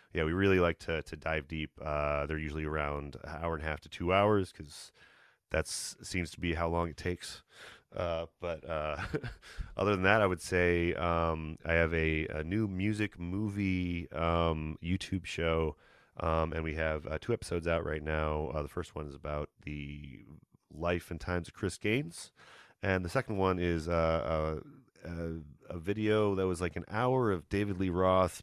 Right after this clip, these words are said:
being crazy, essentially, and we <laughs> watched that and, uh, re-, reacted to that.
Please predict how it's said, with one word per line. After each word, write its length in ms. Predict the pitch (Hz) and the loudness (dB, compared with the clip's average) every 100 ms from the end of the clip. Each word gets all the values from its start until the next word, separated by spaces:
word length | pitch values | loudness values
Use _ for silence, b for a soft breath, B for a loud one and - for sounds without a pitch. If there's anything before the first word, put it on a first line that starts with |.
| - | -4
being 260 | 98 95 92 | -2 0 -2
crazy, 420 | - 92 80 71 | -2 0 0 -4
essentially, 600 | 64 - 71 - 67 67 - | -12 -12 -10 -12 -12 -8 -4
and 180 | 78 76 | -4 -4
we 60 | 78 - | -6 -2
<laughs> 140 | - 90 | -2 2
watched 340 | 92 92 - | 2 2 2
that 320 | 90 90 90 - | 4 6 4 0
and, 360 | 87 85 80 | 0 0 0
uh, 200 | 82 80 76 | 2 2 0
re-, 200 | 80 78 | -6 -8
reacted 400 | 80 82 78 80 - | -6 -6 -6 -10 -12
to 80 | 78 | -4
that. 280 | 80 85 | -2 -2